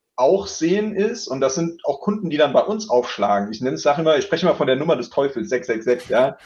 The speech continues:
<laughs> Äh, sechs Monate Projekt, sechs Stapel Papier und eine sechsstellige Rechnung. Also die klassische Unternehmensberatung, ne? Du kommst halt, äh, es, es kommt, es wird reingekommen, wird gesagt, "Okay, das und das und das und das müsst ihr machen." Ähm,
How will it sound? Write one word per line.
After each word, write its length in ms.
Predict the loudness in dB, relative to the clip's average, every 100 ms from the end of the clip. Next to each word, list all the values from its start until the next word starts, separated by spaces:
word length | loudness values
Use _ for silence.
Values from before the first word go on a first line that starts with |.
| -16
<laughs> 140 | -2
Äh, 280 | 4 4 6
sechs 220 | 2 0
Monate 340 | 0 4 4 2
Projekt, 460 | 0 2 2 0
sechs 220 | 0 -2 0
Stapel 420 | 2 2 2 0
Papier 560 | 0 0 2 4 4 2
und 100 | -2
eine 80 | 0
sechsstellige 540 | 0 0 -2 0 0
Rechnung. 340 | 0 -2 -6 -4
Also 180 | -4
die 140 | -6 -2
klassische 400 | 0 0 -2 -4
Unternehmensberatung, 840 | -2 0 0 -2 -6 -4 -4 -2
ne? 100 | -4
Du 80 | -2
kommst 240 | -4 0
halt, 160 | 2 4
äh, 140 | 2 0
es, 160 | -4 -12
es 160 | -12 -6
kommt, 260 | -6 -6
es 140 | -10 -8
wird 120 | 0
reingekommen, 560 | 0 0 0 0 0
wird 120 | -6 0
gesagt, 260 | 0 0
"Okay, 340 | 0 0 0 -2 -18 -6
das 160 | -4 -2
und 100 | 2
das 140 | 0
und 80 | 2
das 160 | 0 0
und 80 | -2
das 180 | -2
müsst 160 | -2 -6
ihr 80 | -2
machen." 420 | 0 2 0 0 -8 -20 _ 4
Ähm, 560 | 6 6 2 -6 -10